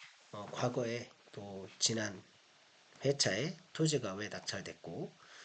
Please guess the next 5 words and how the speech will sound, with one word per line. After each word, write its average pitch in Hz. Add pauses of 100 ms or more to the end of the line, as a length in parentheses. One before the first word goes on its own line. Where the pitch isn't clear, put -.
(200)
그 -
낙찰된 127 (580)
용도를 131
어떻게 156
쓰면 143